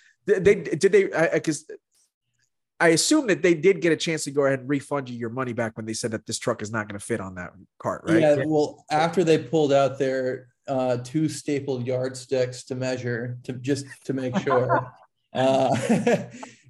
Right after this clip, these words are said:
Speaker 1: yeah, it was, uh, 'cause they, they had said, it, you know, if it fits by the side mirrors, you can go down to their shop down the road and he'll take off your side mirrors, which I'm sure is a second gig for that guy. But
Speaker 2: <laughs> I'm sure.
Speaker 1: uh, so, but the,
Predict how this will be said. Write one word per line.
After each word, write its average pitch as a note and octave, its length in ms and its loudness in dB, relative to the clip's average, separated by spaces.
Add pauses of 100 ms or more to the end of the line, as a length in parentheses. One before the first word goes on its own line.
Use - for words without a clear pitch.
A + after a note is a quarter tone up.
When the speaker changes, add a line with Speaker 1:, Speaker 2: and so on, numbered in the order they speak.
(120)
Speaker 1:
yeah, C#3+ 300 4
it D3 160 2
was, D3+ 280 0
uh, C#3+ 200 2
'cause C3+ 180 -6
they, D#3+ 160 -2
they D3+ 200 0
had D#3 120 -4
said, D#3+ 320 -2
it, C#3 240 -8
you C#3 100 -6
know, C3+ 140 -2
if B2 100 -6
it B2 120 -10
fits D#3+ 320 -4
by B2+ 640 2
the B2+ 80 -8
side C#3 360 0
mirrors, C3 320 -6
you B2+ 60 -8
can B2 100 -4
go C3 120 0
down C3 100 -2
to C3 80 -4
their B2+ 100 -4
shop B2+ 320 -2
down B2+ 140 -4
the B2 100 -2
road B2 200 2
and B2 80 0
he'll B2 80 -2
take B2 240 -6
off A#2+ 120 -4
your A#2+ 100 -8
side B2 340 0
mirrors, A#2 280 -6
which B2 120 -12
I'm A#2+ 100 -4
sure B2+ 260 -2
is A#2 80 -2
a A2+ 40 -6
second A#2+ 480 -4
gig B2 240 -6
for A#2+ 140 -8
that F#2+ 200 -8
guy. G#2 300 -6
But G#2+ 260 -8 (140)
Speaker 2:
<laughs> - 100 -10
I'm D3 240 4
sure. C3+ 480 6 (220)
Speaker 1:
uh, D#3 60 6 (200)
so, B2 420 4 (400)
but C3 340 2
the, C3 500 2